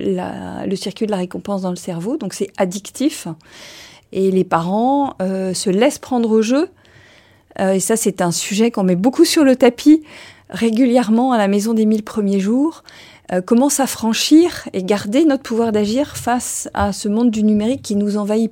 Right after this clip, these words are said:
partout. Il y a des écrans partout, dans le métro, dans la rue. Euh, on a quatre à huit, euh, écrans dans chaque famille en moyenne, euh, dans notre société française, mais aussi dans quasiment toutes les sociétés, dans tous les pays du monde.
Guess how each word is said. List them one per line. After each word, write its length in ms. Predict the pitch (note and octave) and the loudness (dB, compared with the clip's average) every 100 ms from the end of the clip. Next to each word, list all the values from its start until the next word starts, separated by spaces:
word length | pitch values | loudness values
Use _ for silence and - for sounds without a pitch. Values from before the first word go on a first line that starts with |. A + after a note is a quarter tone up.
| - | -4
partout. 420 | B3 - - E4 - - - - _ | -6 -6 0 0 0 -16 -20 -20 _
Il 40 | F#3 | -4
y 20 | |
a 40 | |
des 180 | F3+ F#3+ | 0 0
écrans 280 | G3 - F#3 - | 0 -4 -14 -6
partout, 440 | A#3 - - C4 - - | -6 -6 -4 -4 -6 -10
dans 120 | G3+ | -6
le 80 | F3+ | -2
métro, 440 | F3 E3+ - G#3 - - _ - | -4 -6 -4 -6 -6 -20 _ -8
dans 100 | D#3+ | -6
la 140 | D#3+ | -6
rue. 320 | D3 A3+ B3+ - _ - _ - F#3 | -4 -2 -2 -4 _ -20 _ -12 -8
Euh, 580 | F#3 F3+ F3+ F3 E3+ - | -6 -6 -6 -6 -6 -4
on 220 | F3 F3 | -2 0
a 400 | E3+ F3+ F3 E3+ | 0 -2 -2 -4
quatre 440 | - A3 - - | -4 -4 -4 -8
à 100 | - | -4
huit, 400 | F#3 A3 A#3+ - | -2 -2 -4 -2
euh, 420 | G#3 G3 F#3+ F3+ | 0 0 2 0
écrans 840 | F3+ F#3 - - G#3 A3 A3 A3 F3 | 0 -2 -6 -8 -4 -4 -4 -4 -4
dans 140 | F3 | -6
chaque 260 | F3 A#3 - | -6 -8 -6
famille 440 | G#3 G3 A3 A3 | -4 -2 -2 -2
en 60 | F#3 | -2
moyenne, 560 | F#3 G3 G#3 G#3+ E3 D#3 - - - - - | -2 -2 -4 -4 -6 -10 -20 -20 -20 -20 -10
euh, 140 | F3 F3+ | -6 -4
dans 140 | F3+ | -2
notre 220 | F3+ F3 | -2 -4
société 380 | F#3+ - F#3 G3+ | -6 -6 -4 -4
française, 560 | - F3+ F3 A3 C4+ G3 | -4 -8 -6 -4 -4 -2
mais 160 | F3+ | -2
aussi 480 | F#3 G3 - C4 B3 | 0 -2 -4 -2 -2
dans 160 | A3 F#3+ - _ - | -2 -4 -8 _ -2
quasiment 380 | D4+ C4+ D4 D4 | 2 6 6 4
toutes 260 | - - | -2 -2
les 100 | E4 | 0
sociétés, 600 | D4+ C#4 - B3+ C4+ C#4 - - - - - | 0 -4 -4 -4 -2 -4 -6 -20 -20 -20 -6
dans 120 | G3 | -6
tous 160 | G3+ A#3 | 2 6
les 100 | A3 | 6
pays 260 | G#3+ G3+ | 6 4
du 120 | F#3+ G3 | 4 4
monde. 420 | G#3 C#4 F#3+ | 4 4 2